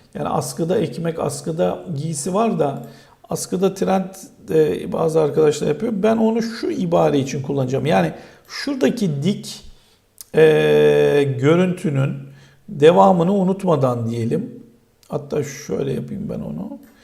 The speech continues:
E, aşağı yukarı. E, yani burada şunu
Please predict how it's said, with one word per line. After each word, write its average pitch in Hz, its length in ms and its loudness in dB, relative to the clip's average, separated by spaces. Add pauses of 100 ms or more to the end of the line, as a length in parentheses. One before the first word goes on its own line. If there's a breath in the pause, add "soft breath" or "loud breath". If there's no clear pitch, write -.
(580 soft breath)
E, 156 680 6
aşağı 147 460 0
yukarı. 135 600 0 (280)
E, 156 60 -2 (880 loud breath)
yani 220 340 2 (460)
burada 240 680 4 (200)
şunu 208 420 -2